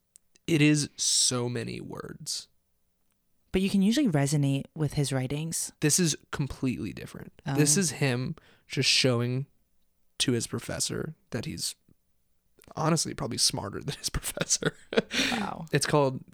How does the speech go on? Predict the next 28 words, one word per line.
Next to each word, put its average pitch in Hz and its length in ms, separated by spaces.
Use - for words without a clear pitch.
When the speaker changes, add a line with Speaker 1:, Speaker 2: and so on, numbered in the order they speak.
Speaker 1:
Kinship 135 540
by 147 140
Covenant, 139 580
and 131 100
he 113 40
goes 113 220
through 123 120
the 123 60
covenants 123 440
of 120 60
the 127 60
Old - 200
Testament. - 440
It's - 140
wild. - 500
Speaker 2:
Whoa. 151 520
Speaker 1:
Sorry, - 240
this 139 200
was 117 120
a - 60
tangent, - 460
Speaker 2:
No, 156 120
Speaker 1:
but 156 80
Speaker 2:
that's 175 160
fine. 151 260
Speaker 1:
it's, 135 180
it 147 160
is 120 400